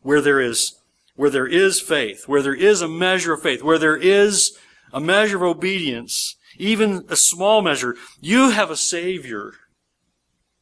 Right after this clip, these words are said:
who finds joy in the faith and obedience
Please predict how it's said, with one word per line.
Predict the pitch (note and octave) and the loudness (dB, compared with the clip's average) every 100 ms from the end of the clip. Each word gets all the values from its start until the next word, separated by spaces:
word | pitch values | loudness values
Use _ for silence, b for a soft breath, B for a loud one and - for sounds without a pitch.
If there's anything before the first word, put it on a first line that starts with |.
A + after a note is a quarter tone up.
| _ _ _ _ _ _ _ _ _ _ _ _ _ | _ _ _ _ _ _ _ _ _ _ _ _ _
who | D3+ | -14
finds | - D#3 C#3+ B2+ | -4 -2 -2 -4
joy | B2+ D#3+ F3+ D#3+ A2 G#2 - _ _ _ _ _ _ _ _ | -4 -2 0 0 -2 -6 -12 _ _ _ _ _ _ _ _
in | D3 B2 | -8 -6
the | A#2+ | -6
faith | - E3 E3+ E3+ - - _ _ _ _ _ | -2 0 0 -4 -12 -20 _ _ _ _ _
and | C3+ | -6
obedience | A#2+ A2+ D3 D3 A#2+ A2 - - - | -6 -6 -6 -6 -6 -8 -10 -10 -12